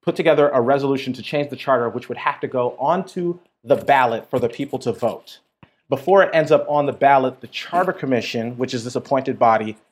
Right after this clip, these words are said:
has to review the language and refer it back to the city council.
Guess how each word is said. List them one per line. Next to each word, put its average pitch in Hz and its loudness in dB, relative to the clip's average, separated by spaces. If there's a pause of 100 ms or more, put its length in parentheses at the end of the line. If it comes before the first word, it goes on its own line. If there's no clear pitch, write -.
has 139 -2
to 135 -4
review 131 0
the 151 4
language 120 -2 (260)
and 123 -2
refer 127 -2
it - -10
back 120 -6
to 135 -8
the 123 -12
city 113 -10
council. 107 -12